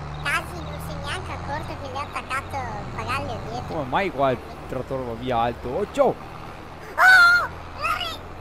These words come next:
Speaker 1: ma guarda! La siepe!
Speaker 2: È la siepe, ma devi, dov'è la zavorra?
Speaker 1: E non c'è la zavorra!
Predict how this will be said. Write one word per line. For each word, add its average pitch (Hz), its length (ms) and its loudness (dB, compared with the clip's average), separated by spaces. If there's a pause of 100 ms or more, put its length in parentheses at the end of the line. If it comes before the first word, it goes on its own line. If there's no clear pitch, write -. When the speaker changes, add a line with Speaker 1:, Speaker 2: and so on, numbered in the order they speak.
(120)
Speaker 1:
ma 453 80 -4
guarda! 605 440 4 (460)
La 640 180 2
siepe! 659 1000 -4
Speaker 2:
È 262 40 6
la 269 160 6
siepe, 269 480 10
ma 202 320 4 (260)
devi, 269 260 4
dov'è 277 280 10
la 262 180 10
zavorra? 214 680 10 (1120)
Speaker 1:
E 523 240 -2
non 415 100 -4
c'è 466 80 -6
la 640 420 4
zavorra! 640 720 -2